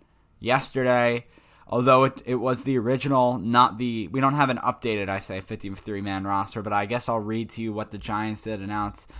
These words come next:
yesterday, and then we'll get into all of the cuts, the, um,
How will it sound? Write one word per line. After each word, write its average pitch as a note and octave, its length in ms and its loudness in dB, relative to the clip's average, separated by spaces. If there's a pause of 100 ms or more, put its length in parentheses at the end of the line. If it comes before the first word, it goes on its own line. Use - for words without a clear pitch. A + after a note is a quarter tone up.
(240)
yesterday, A2+ 800 0
and G#2 120 -2
then G#2 100 -4
we'll G#2+ 120 -4
get G#2 180 -4
into G2+ 300 -8
all G#2 200 2
of F#2+ 80 -8
the G2 120 -12
cuts, - 540 4 (380)
the, G#2+ 220 -4
um, F#2+ 1400 0